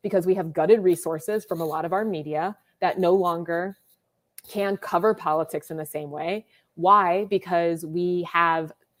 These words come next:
allowed big tech to totally destroy <laughs> a lot of our local media landscape. And we have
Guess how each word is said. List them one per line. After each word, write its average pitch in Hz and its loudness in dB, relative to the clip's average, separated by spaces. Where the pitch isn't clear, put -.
allowed 175 4
big 180 2
tech 170 -2
to 165 -6
totally 170 0
destroy 175 0
<laughs> - -16
a 240 6
lot 196 8
of 196 4
our 180 6
local 175 0
media 165 -2
landscape. 165 -4
And 170 -4
we 180 2
have 165 2